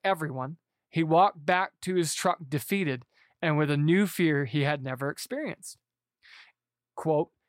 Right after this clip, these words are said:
"It's the only time in my life I actually thought I was gonna die," end quote.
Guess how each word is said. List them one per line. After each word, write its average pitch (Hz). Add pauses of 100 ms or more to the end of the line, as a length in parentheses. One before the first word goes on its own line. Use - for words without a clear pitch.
(140)
"It's 202
the 214
only 233
time 214
in 208
my 196
life 190
I 175
actually 185
thought 160
I 160
was 160
gonna 147
die," 170 (480)
end 147
quote. 135